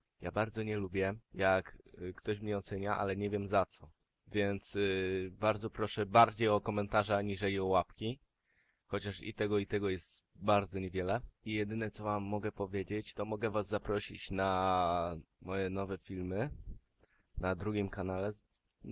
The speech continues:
No, można powiedzieć, nie miałem za bardzo czasu do nagrywania. Nagrałem tylko dwa odcinki z Minecrafta, ale mam nadzieję, że... Bo można powiedzieć, że w trakcie szkoły m-, mi się wydaje, że mam więcej czasu niż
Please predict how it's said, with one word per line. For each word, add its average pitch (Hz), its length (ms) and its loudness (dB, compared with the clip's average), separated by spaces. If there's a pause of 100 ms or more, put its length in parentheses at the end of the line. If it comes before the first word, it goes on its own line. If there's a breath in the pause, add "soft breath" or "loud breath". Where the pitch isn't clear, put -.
(300)
No, 131 360 2 (840)
można 127 280 2
powiedzieć, 120 580 -2 (720)
nie 117 200 0
miałem 131 280 4
za 127 100 0
bardzo 120 320 2
czasu 131 320 0
do 117 120 -4
nagrywania. 113 580 0
Nagrałem 107 460 -2
tylko - 260 -6
dwa 104 260 2
odcinki 104 500 -2
z 95 60 -10
Minecrafta, 107 760 2 (640)
ale 101 200 4
mam 107 200 0
nadzieję, 107 460 -2
że... 101 440 2 (420)
Bo 104 240 2
można 117 240 0
powiedzieć, 135 400 0
że 131 240 2 (200)
w - 100 -20
trakcie - 400 2
szkoły 139 320 2
m-, 123 320 -6
mi 131 80 -2
się 127 140 -6
wydaje, 135 300 2
że 117 80 -4
mam 120 180 0
więcej 165 340 0
czasu 156 340 -6
niż 165 340 -4